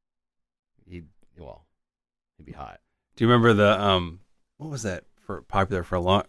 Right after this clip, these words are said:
Speaker 2: like, when we were young, which was a long time ago, Nick.
Speaker 1: Mm-hmm. We may not get old.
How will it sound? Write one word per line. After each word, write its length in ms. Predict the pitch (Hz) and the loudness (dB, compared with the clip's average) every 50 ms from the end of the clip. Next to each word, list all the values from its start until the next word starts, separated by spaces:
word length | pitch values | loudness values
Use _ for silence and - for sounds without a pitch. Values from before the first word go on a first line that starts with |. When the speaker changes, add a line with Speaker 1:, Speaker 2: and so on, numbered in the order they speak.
| _ _ - | _ _ -10
Speaker 2:
like, 140 | 104 95 - | -8 -2 0
when 140 | 110 104 | 2 4
we 100 | 107 110 | 6 6
were 140 | 113 117 110 101 | 8 8 6 6
young, 520 | 98 101 98 95 90 92 87 92 92 101 _ _ _ _ _ _ _ _ _ _ _ _ _ _ _ _ _ - | 6 4 2 2 0 -4 -6 -10 -14 -18 _ _ _ _ _ _ _ _ _ _ _ _ _ _ _ _ _ -12
which 160 | 95 - - | -10 -8 -8
was 100 | 85 80 | -6 -6
a 80 | 82 | -6
long 220 | 80 80 80 82 82 | -8 -8 -8 -10 -10
time 260 | - - 92 87 85 | -8 -8 -8 -8 -8
ago, 180 | 87 82 82 87 | -10 -12 -12 -12
Nick. 140 | 85 85 87 | -12 -12 -10
Speaker 1:
Mm-hmm. 180 | 101 95 113 143 180 - - - _ _ _ _ _ _ _ _ _ _ _ _ _ _ _ - | -8 -6 -4 -6 -6 -8 -14 -20 _ _ _ _ _ _ _ _ _ _ _ _ _ _ _ -2
We 100 | 107 117 | 2 4
may 100 | 147 175 170 | 4 6 6
not 160 | 156 143 135 | 6 6 6
get 140 | - 127 117 | 6 6 6
old. 300 | 131 131 98 85 - | 6 4 2 0 -4